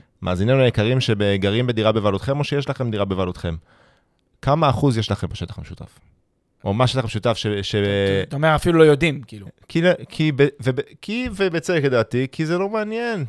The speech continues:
Speaker 2: כי
Speaker 1: זה
Speaker 2: זה
Speaker 1: לא
Speaker 2: לא מעניין,
Speaker 1: מעניין.
Speaker 2: כי
Speaker 1: יש את
Speaker 2: אנשים
Speaker 1: הוועד בית או את חברת ניהול הבניין שדואגת לרכוש המשותף.
Speaker 2: נכון.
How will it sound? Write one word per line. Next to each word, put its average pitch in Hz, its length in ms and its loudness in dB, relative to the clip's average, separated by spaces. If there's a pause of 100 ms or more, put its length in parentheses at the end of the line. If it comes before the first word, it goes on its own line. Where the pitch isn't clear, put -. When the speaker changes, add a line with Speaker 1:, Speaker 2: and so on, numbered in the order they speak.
(140)
Speaker 2:
כי 135 120 -14
Speaker 1:
זה 120 60 -10
Speaker 2:
זה 131 60 0
Speaker 1:
לא 170 60 0
Speaker 2:
לא 175 60 2
מעניין, 190 180 4
Speaker 1:
מעניין. 175 200 6
Speaker 2:
כי 196 40 12
Speaker 1:
יש 190 80 6
את - 40 4
Speaker 2:
אנשים 208 160 8
Speaker 1:
הוועד 202 200 8
בית 185 280 6
או 180 40 6
את - 40 -2
חברת 175 200 0
ניהול 175 120 2
הבניין 170 300 4
שדואגת 151 520 2
לרכוש 147 220 2
המשותף. 123 460 2
Speaker 2:
נכון. 117 240 -10